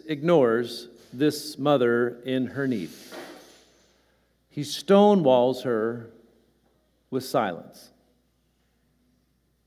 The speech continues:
Why would he do that? Well, context is important here. Uh, for one thing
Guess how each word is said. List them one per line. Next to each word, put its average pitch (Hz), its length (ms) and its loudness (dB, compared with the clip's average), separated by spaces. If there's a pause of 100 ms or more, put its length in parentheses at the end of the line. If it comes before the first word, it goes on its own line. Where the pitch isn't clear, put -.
(2000)
Why 151 340 0
would 170 120 2
he 156 80 0
do 160 180 -2
that? - 280 -10 (3500)
Well, 139 240 4
context 180 680 4
is 160 380 0
important 147 520 0
here. 117 460 -2
Uh, 131 280 2
for 170 120 0
one 196 360 4
thing 135 480 -2